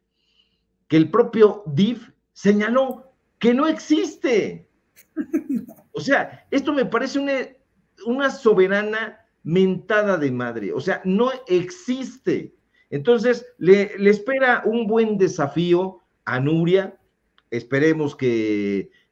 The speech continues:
eh, presente más que puro corazón. El presidente destaca eso. Nuria es puro corazón. Ya la hemos visto. Quienes estamos acostumbrados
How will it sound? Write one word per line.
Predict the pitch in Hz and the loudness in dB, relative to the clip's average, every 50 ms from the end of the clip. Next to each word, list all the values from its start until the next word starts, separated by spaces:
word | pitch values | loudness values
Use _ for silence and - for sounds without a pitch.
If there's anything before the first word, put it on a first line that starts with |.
| _ - | _ -4
eh, | 113 127 127 123 123 120 120 120 120 117 117 117 113 113 113 110 107 104 - _ | 0 2 2 2 2 0 0 -2 -2 -4 -4 -4 -4 -6 -6 -8 -10 -12 -12 _
presente | - 151 143 139 - 190 208 208 - - 175 | -6 -4 -4 -2 0 0 0 0 0 -2 -2
más | 160 185 196 202 214 214 - - _ _ _ _ _ _ _ | 0 0 0 -2 -2 -4 -8 -14 _ _ _ _ _ _ _
que | - 202 - | -4 -4 -2
puro | - - 247 277 285 247 196 | 0 2 2 4 4 4 4
corazón. | - 165 160 139 131 135 - 156 160 147 - - _ - | 4 2 2 2 2 0 0 -2 -2 -2 -4 -10 _ -10
El | 127 135 - | -10 -8 -6
presidente | 123 120 117 123 147 160 165 160 160 - 160 151 143 117 101 - _ _ - | -6 -6 -4 -2 0 0 0 -2 -4 -2 0 0 0 0 -2 -6 _ _ -10
destaca | 123 131 143 139 - - 165 165 165 - 147 139 147 | -4 -4 -4 -4 -4 -4 -4 -2 -2 -2 0 0 0
eso. | 165 185 185 240 233 233 - _ _ _ - | 0 0 -2 -6 -8 -8 -10 _ _ _ -8
Nuria | - 139 160 165 160 160 156 - - - | -4 -2 0 2 2 2 2 0 -2 -2
es | 147 147 143 143 | -2 -2 -2 -4
puro | - _ - 160 165 170 151 - | -12 _ -2 0 2 2 2 0
corazón. | - 123 117 113 113 113 180 202 226 247 226 _ _ _ _ _ | -2 -4 -4 -4 -4 -4 -4 -4 -4 -4 -6 _ _ _ _ _
Ya | - 113 139 143 143 | -8 -2 0 0 2
la | 151 147 | 2 2
hemos | 143 147 143 143 139 120 123 139 | 2 2 0 -2 -2 -2 -4 -4
visto. | 180 226 262 247 - - - 233 226 214 214 - _ _ _ | -4 -2 -4 -4 -6 -4 -2 -2 0 -2 -4 -8 _ _ _
Quienes | - 156 151 147 143 143 | -2 0 0 0 -2 -4
estamos | 139 135 - 175 175 170 170 160 160 - | -6 -6 -2 -2 -2 0 0 -2 -2 -4
acostumbrados | 131 - - 127 123 - - - 143 147 151 156 160 185 180 175 170 160 151 143 - _ | -6 -6 -4 -8 -8 -6 -4 -4 -4 -2 -2 0 2 2 2 2 2 0 -2 -4 -6 _